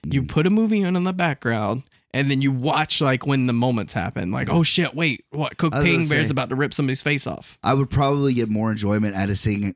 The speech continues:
Speaker 2: other people react to watching this movie
Speaker 1: Yeah.
Speaker 2: than, like, me actually watching it again.
Speaker 1: Yeah. It's definitely a background movie. Like, when you're playing board games or you're cooking with friends, you just have, you have company over that are really close friends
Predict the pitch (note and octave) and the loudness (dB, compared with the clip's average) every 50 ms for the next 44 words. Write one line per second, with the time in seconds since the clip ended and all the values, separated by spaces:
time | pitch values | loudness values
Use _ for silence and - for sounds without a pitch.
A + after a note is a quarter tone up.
0 | _ - F#2+ F#2+ F#2 F2 D#2+ F#2+ F2+ E2+ E2 F2 E2 E2+ E2+ E2+ E2 D#2+ E2 D#2 | _ -4 -4 -2 -2 -2 -4 -4 -6 -6 -6 -8 -8 -8 -8 -8 -6 -8 -8 -8
1 | C#2+ - - D#2+ C#2 D2+ E2 E2 - D2+ D2 D2 D#2 D2+ - - E2+ D#2+ D#2 D2+ | -8 -8 -8 -8 -6 -6 -6 -6 -6 -8 -8 -8 -8 -8 -8 -6 -6 -4 -2 -2
2 | - G#2+ G#2 G2 G2+ A2 - F2 E2+ D#2+ D#2 D2+ D#2 D#2 D#2+ D#2 C#2 - - F2 | 0 0 0 -2 -2 -2 -4 -4 -4 -6 -6 -8 -8 -8 -10 -10 -12 -12 -10 -8
3 | F2+ F2 E2 D#2 D2+ D#2 D#2+ D2 - C2 C2 C#2+ C2 B1 B1 - - - B1 D2+ | -6 -6 -6 -6 -6 -6 -6 -6 -8 -8 -10 -10 -10 -12 -12 -12 -14 -12 -12 -10
4 | C2+ C#2+ C3+ B2 F#2 F#2 B2 - _ _ _ _ _ _ _ _ _ - D#3+ D#3 | -8 -6 -4 -4 -2 -4 -4 -6 _ _ _ _ _ _ _ _ _ -2 0 0
5 | - F3 F#3+ F3+ G3+ G3 G3 G3 F3 C#3+ A2+ A#2+ A2+ G#2+ - - A2+ G#2 G#2 E2 | 2 0 0 0 0 0 0 0 0 0 2 2 0 0 0 -2 -4 -4 -2 -4
6 | D#2 F2+ C#2 D#2+ F2 F#2 B2+ - - C#3 C3+ C#3 - D#3 B2+ A2 G#2 - - C3 | -4 -4 -4 -4 -2 -2 -2 0 0 0 0 2 2 0 0 0 -2 -4 -2 -2
7 | C#3+ C3+ C3+ C#3 A#2+ A#2+ A#2+ A#2 A2+ A2+ A2 B2 - - - - - - - - | -2 0 0 0 0 0 0 0 0 -2 -2 -4 -6 -8 -12 -16 -18 -12 -8 -6
8 | - - - - - - D3 - C#3+ B2+ A#2+ A2+ - - - C3 B2+ B2 A#2+ A#2 | -6 -6 -8 -4 -2 -2 0 0 2 0 0 0 -2 -2 -2 0 2 2 2 2
9 | A2+ A#2 A#2+ A#2 - - - - _ _ - D3 E3 G3+ G3 - G#3+ G3 E3 - | 2 0 -2 -2 -4 -8 -14 -20 _ _ -4 -2 0 0 0 0 0 -2 -2 -4
10 | _ _ _ _ - D3 D#3+ E3+ G3+ F3+ - - - E3 D#3 E3+ - C3 A#2+ A#2+ | _ _ _ _ -2 0 2 2 2 0 -2 -2 -2 0 0 0 0 0 0 0
11 | A2 A2 A2 A#2 B2 A2 A2 G#2+ B2+ - - C3+ A#2+ A#2 A2+ A2 A#2+ B2+ C3 C3+ | 0 0 0 0 0 0 0 0 -2 0 0 0 0 2 0 0 2 2 2 0
12 | C3+ - D3 C3+ C3 - - - A2+ G#2 G2 G2+ A2 - - | 0 0 0 0 0 -2 -2 -2 0 0 0 0 -2 -4 -6